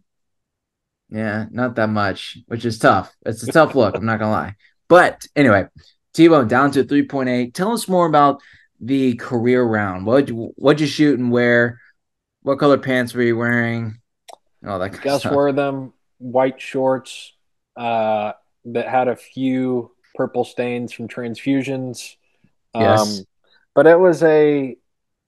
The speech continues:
Speaker 2: it was a cart path only, um, round at Gus, and it was hot, it was humid. Um, it was probably in September, and, uh,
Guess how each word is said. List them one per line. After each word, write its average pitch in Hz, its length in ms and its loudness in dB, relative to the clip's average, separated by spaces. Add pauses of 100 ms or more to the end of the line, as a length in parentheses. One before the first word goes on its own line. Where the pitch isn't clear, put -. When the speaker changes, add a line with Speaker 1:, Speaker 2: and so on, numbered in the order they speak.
(220)
Speaker 2:
it 131 80 -6
was 131 200 -4
a 123 420 0
cart 160 300 4
path 151 240 2
only, 139 720 -4 (800)
um, 107 580 -4 (320)
round 123 460 2
at 110 240 -6
Gus, 120 600 2 (600)
and 110 680 -4 (560)
it 117 60 -2
was 113 160 -2
hot, 135 540 4
it 123 40 -4
was 117 160 -4
humid. 127 600 -2 (800)
Um, 110 280 -4
it - 20 -4
was 113 100 -6
probably 147 440 2
in 120 360 -6 (120)
September, 110 880 -6 (1000)
and, 104 400 -6
uh, 98 380 -2